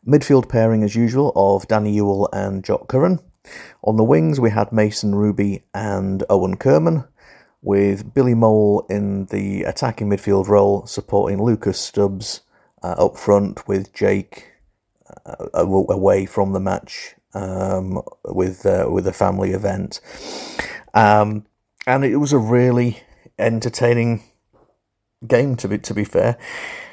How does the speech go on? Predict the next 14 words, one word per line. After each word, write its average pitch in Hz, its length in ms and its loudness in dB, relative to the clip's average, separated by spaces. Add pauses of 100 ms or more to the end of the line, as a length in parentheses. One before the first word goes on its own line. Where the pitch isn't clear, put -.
(300)
The 117 200 2
other 117 140 4
side 117 380 2 (1000)
had 151 340 0
a 107 120 4 (140)
couple 107 420 0
of 98 100 -2
chances 107 480 -4
probably 107 340 0
before 104 380 0
we 107 140 -2
scored, 107 400 -2
but - 120 -4
I'd, 107 220 -2